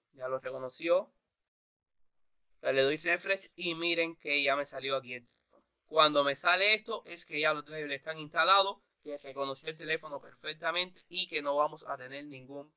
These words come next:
tipo de problema. Ahora, yo ayer lo instalé con esta opción que está aquí, que es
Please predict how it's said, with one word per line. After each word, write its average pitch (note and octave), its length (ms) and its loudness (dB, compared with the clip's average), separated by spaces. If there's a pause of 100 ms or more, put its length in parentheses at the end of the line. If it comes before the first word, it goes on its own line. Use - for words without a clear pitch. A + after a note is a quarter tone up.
tipo C3+ 360 -14
de B2+ 120 -16
problema. A#2+ 260 -18 (2000)
Ahora, D3 340 8
yo D#3+ 340 4
ayer A3 300 8
lo G#3 60 -6
instalé E3+ 600 0
con F#3+ 280 -2
esta F3 260 -2
opción E3+ 420 -8
que D#3 100 -14
está D#3+ 160 -8
aquí, C#3+ 300 -12 (1000)
que D3+ 280 6
es - 160 0